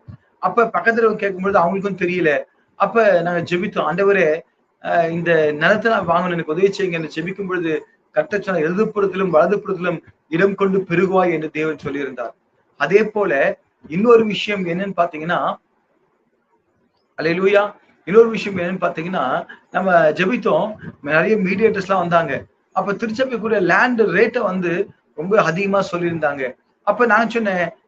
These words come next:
"லேண்ட் ஓனர் கூட்டு வாங்க, நான் பேசிக்கிறேன், உங்களுக்கு கமிஷன் கொடுக்குறேன்" அப்படின்னு சொல்லிட்டு. ஆனா கடைசி வரைக்கும்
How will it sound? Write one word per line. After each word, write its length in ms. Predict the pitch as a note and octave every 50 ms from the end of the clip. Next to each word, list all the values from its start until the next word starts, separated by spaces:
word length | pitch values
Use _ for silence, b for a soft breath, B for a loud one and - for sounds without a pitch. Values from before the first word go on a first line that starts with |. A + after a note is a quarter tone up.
| _ _
"லேண்ட் 360 | C3 D3 E3 G3+ A#3+ A3+ B3
ஓனர் 320 | A3+ G#3+ G#3 G3+ G3 F#3+
கூட்டு 260 | - A3 G3 - G#3+
வாங்க, 420 | G3 F3+ E3+ E3 D#3+ D3+ D3 D3+ - _ _ _ _ _
நான் 220 | C3+ E3 F3+ F3+
பேசிக்கிறேன், 560 | F#3 G3+ G3 F#3+ G#3 G3 - E3+ E3 D#3 D#3 D#3 - _ _ _ _
உங்களுக்கு 640 | D3+ E3 G3 A3 G#3+ A#3+ A#3 A#3 - - A#3 A#3 -
கமிஷன் 420 | - E3+ F3 F#3+ F3+ G#3 G3+ F#3+
கொடுக்குறேன்" 320 | F3+ F3 E3+ D#3 D#3+ D#3+ D#3
அப்படின்னு 240 | C#3+ C#3 C#3+ - -
சொல்லிட்டு. 280 | C3 B2+ B2 - B2 B2
ஆனா 220 | C3 D#3 E3 D#3
கடைசி 340 | - - C#3 F3+ G3 F#3 -
வரைக்கும் 380 | G3 F#3 F#3 F3+ G#3 F#3+ F3